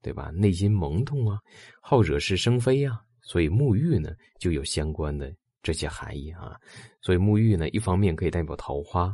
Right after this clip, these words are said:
啊，另外一方面呢，也含有败运啊。那么我们在卦当中啊，如果卦爻临沐浴，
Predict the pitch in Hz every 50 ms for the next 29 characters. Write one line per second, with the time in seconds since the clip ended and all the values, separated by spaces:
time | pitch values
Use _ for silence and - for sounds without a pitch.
0 | - - _ - - - - 78 80 85 90 90 82 73 71 - 85 82 87 82
1 | 78 71 - - _ - - - - _ 78 80 78 - - 104 - - 78 -
2 | - _ _ _ 190 160 - 87 101 151 185 151 110 - _ _ _ _ _ _
3 | _ - - - - - - _ - - - - - - - _ _ - 196 214
4 | 226 208 120 78 71 73 82 104 117 170 165 165 - - 226 151 98 80 71 73
5 | 73 - 78 80 - - _ _ - - - 62 - - _ _ _ - _ -
6 | 123 135 113 82 80 - 147 123 87 78 71 76 87 95 90 80 85 104 104 113
7 | 151 165 160